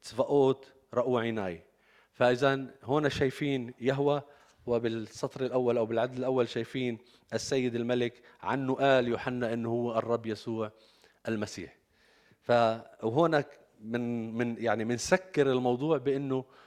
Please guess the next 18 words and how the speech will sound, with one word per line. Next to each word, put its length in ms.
الرب 320
قال 180
لفيليبوس: 760
"من 200
رآني 440
فقد 340
رأى، 320
فقد 300
رأى 420
الآب". 360
ولكن 520
أشعيا 420
بقول: 420
"ويل 480
لي، 380
ويل 340
لي". 140
طلعوا 440